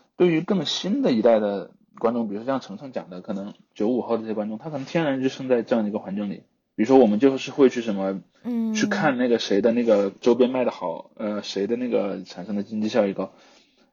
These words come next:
Speaker 1: 这已经变成了一种自然而然的东西。甚至我看好多网上的一些网友讨论娱乐新闻也是这样讨论的，说我们家谁谁谁人气断层，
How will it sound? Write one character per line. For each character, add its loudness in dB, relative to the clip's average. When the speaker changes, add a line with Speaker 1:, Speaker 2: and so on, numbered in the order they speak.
Speaker 1:
这 8
已 8
经 2
变 2
成 -4
了 -2
一 -2
种 0
自 -2
然 4
而 4
然 0
的 -4
东 -2
西。 -14
甚 -4
至 2
我 4
看 -2
好 -2
多 2
网 -4
上 -6
的 -2
一 -2
些 -2
网 0
友 2
讨 -4
论 0
娱 -2
乐 8
新 -2
闻 -2
也 -2
是 -12
这 0
样 -2
讨 -6
论 -6
的， -14
说 0
我 10
们 2
家 2
谁 -4
谁 -4
谁 4
人 0
气 0
断 0
层， -8